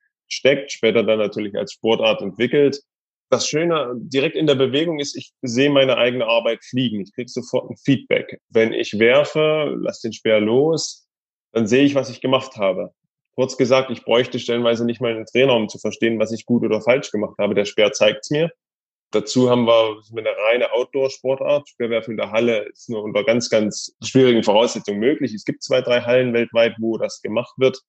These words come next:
Ich liebe auch diese Outdoor-Komponente. Da kommt ein Stück weit das Begeisterung vom Fliegenspiel mit rein. Der Mensch wollte schon immer fliegen. Wir lassen Gegenstände weit fliegen und das ziemlich weit und präzise.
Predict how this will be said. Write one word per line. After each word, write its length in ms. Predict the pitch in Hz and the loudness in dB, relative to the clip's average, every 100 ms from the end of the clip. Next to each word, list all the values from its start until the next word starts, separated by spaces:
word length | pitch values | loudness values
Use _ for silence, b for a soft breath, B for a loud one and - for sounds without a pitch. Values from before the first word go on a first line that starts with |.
| _ _ _ _ _ | _ _ _ _ _
Ich 120 | - 113 | -12 2
liebe 220 | 120 117 | 4 4
auch 120 | 101 | 2
diese 200 | 101 90 | -2 -2
Outdoor-Komponente. 840 | 104 101 101 95 90 92 98 95 90 _ _ | -2 -2 -4 -4 -8 -8 -8 -10 -14 _ _
Da 80 | - | -4
kommt 180 | 120 117 | -2 -2
ein 60 | |
Stück 160 | 120 120 | 0 2
weit 140 | 120 | 2
das 200 | 113 - | 2 -2
Begeisterung 640 | - 110 110 117 120 117 | 0 4 4 4 0 0
vom 180 | - 110 | -4 -8
Fliegenspiel 680 | 107 120 143 131 104 - 107 | -4 0 2 0 -2 -4 -2
mit 180 | 101 101 | -2 -2
rein. 240 | 98 98 98 | -2 0 0
Der 100 | 101 | 0
Mensch 240 | 110 110 | -2 0
wollte 200 | 110 110 | 0 0
schon 120 | 120 | -4
immer 140 | 113 107 | -4 -4
fliegen. 440 | 117 127 127 110 | 2 2 2 0
Wir 120 | 101 | 2
lassen 280 | 101 104 117 | 2 0 -2
Gegenstände 560 | 110 117 113 113 113 104 | -2 -2 -4 -2 0 2
weit 260 | 110 110 - | 2 2 -2
fliegen 320 | 117 123 113 | 0 2 0
und 80 | 101 | -2
das 240 | 104 - | -4 -6
ziemlich 320 | 113 107 98 | -6 -6 -2
weit 180 | 101 107 | 0 2
und 140 | 110 | 0
präzise. 680 | 104 101 - 120 131 131 127 | -4 -8 -2 2 4 4 2